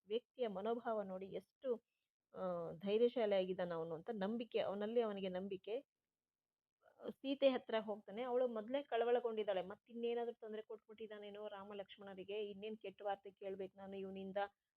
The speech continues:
ಅನ್ನುವ ಆತಂಕದಲ್ಲಿ ಇರುವಾಗಲೇ ರಾವಣ ಅಲ್ಲಿಗೆ ಬರ್ತಾನೆ. ಬಂದ್ ಹೇಳ್ತಾನೆ, "ನೋಡು ಸೀತಾ, ನಾನು ಈಗ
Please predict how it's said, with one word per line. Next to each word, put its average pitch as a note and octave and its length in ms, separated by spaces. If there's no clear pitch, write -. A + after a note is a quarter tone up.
ಅನ್ನುವ A#3 320
ಆತಂಕದಲ್ಲಿ A#3+ 560
ಇರುವಾಗಲೇ C4 580
ರಾವಣ G#3 440
ಅಲ್ಲಿಗೆ F3+ 240
ಬರ್ತಾನೆ. F#3 440
ಬಂದ್ A3 260
ಹೇಳ್ತಾನೆ, G3 500
"ನೋಡು G#3+ 220
ಸೀತಾ, A#3+ 680
ನಾನು G3+ 800
ಈಗ G3 240